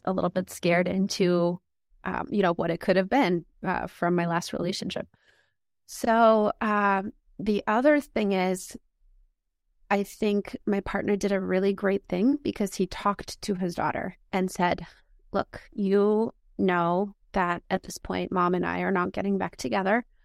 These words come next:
And, you know, how do you feel about if I were to date? How do you feel about that?" And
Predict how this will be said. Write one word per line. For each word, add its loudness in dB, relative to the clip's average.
And, 0
you 0
know, 2
how 0
do 2
you 2
feel 0
about 2
if -2
I 0
were 0
to 2
date? 2
How -6
do 2
you 2
feel -2
about -2
that?" -4
And 2